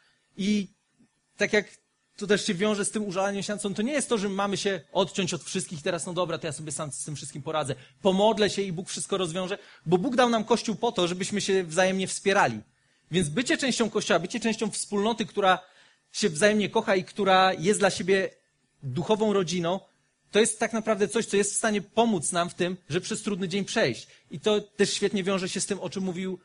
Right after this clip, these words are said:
Jacek w swoim, e, w swoim kazaniu, kiedy mówił o tym, że czasami musimy po prostu przyznać się do tego, że potrzebujemy pomocy.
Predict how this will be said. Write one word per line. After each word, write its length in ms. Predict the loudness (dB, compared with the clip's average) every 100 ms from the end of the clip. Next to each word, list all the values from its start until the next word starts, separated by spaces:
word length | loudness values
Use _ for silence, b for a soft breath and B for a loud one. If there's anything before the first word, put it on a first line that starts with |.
| _
Jacek 400 | 0 2 2 -4
w 80 | -6
swoim, 460 | -8 -4 -2 -2 -6
e, 40 | -8 _ _ _ _ -4 0 0 0
w 100 | -4
swoim 280 | -8 -8 -4
kazaniu, 500 | -2 0 -2 -2 -8 -14 _
kiedy 180 | -6 -4
mówił 200 | -4 -4
o 100 | -4
tym, 160 | -4
że 220 | -2 -2 -4 _ _ _
czasami 520 | -4 0 0 0 -6 -8
musimy 260 | -8 -4 -4
po 80 | -4
prostu 280 | -4 -4 -6
przyznać 400 | -4 -4 -4 -4
się 80 |
do 100 | -6
tego, 200 | -4 -4
że 80 | -6
potrzebujemy 460 | -8 -8 -6 -4 -6
pomocy. 380 | -6 -8 -10